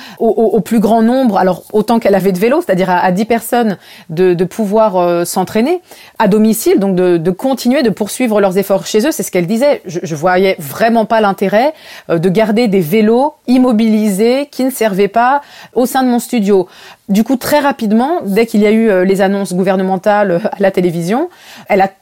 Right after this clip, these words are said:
tout de suite réagi, euh, le, le soir même, je crois, euh, euh, qui a suivi, euh, les, les annonces gouvernementales. Elle a mis, euh, un, un appel, voilà, sur, euh, sur les réseaux sociaux. De mémoire, dans l'heure, tous les vélos étaient partis. Alors, c'était pas du tout motivé par, euh,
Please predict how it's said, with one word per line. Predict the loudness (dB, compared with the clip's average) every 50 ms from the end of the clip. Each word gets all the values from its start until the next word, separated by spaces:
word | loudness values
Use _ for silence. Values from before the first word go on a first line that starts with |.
| _ -4
tout | -2 -2
de | -2
suite | -2 -2 -2 -2 -2 -2
réagi, | 0 0 2 2 2 2 0 0 0 0
euh, | 2 0 0
le, | 0 0 0 -2 -2
le | -2 -4 -4
soir | -4 -2 0 0 0
même, | 0 0 0 0 -2
je | -2
crois, | -2 -2 0 0 2 2 2
euh, | 2 0 0 -2 -2 -4 -4 -6 -10 -14 -20 -20 -10 -4 -2
euh, | 0 0
qui | 0 0 -2
a | -2
suivi, | -2 -4 -4 -4 -4 -2 -2 0 0
euh, | 0 0 -2 -4 -8 -12 -14 -14 -14 -16 -12 -6 -4
les, | -2 0 0
les | 0 0 0 0
annonces | 0 0 -2 -4 -6 -6 -8 -10 -10 -12 _ _ _ _ -12
gouvernementales. | -8 -4 -2 -2 0 0 -2 -2 -4 -2 0 0 0 0 0 -2 -4 -8 -20 -20 -20 -20 -20 -8 -4
Elle | 0 0 2
a | 2 2
mis, | 2 2 2 2 0 0
euh, | 0 2 0 0 0 -2 -2 -4 -6 -4 -4
un, | -2 -2 0
un | 0 0 2
appel, | 2 0 0 0 0 0 0
voilà, | 2 2 0 0 0
sur, | -2 -2 -2 0
euh, | 0 0
sur | 0 0 0
les | 0 0
réseaux | 2 0 0 0
sociaux. | 0 -2 -2 -4 -2 0 0 2 2 0 -2 -4 -10 -20 -12 -8
De | -6 -4
mémoire, | -4 -2 0 0 0 0 0
dans | 0 0 0
l'heure, | 0 0 -2 -4
tous | -4 -4
les | -2 -2
vélos | 0 2 2 0
étaient | 0 0 -2
partis. | -2 -4 -4 -4 -4 -4 -4 -4 -8 -14 -20 -16 -8 -4
Alors, | 0 0 0 0
c'était | 0 -2 -4 -2
pas | 0 0
du | 0 0 -2
tout | -2 -2
motivé | -2 -2 -4 -4 -2 -2 -2
par, | 0 0 0 0
euh, | 0 0 -2 -2 -4 -8 -8 -10 -10 -12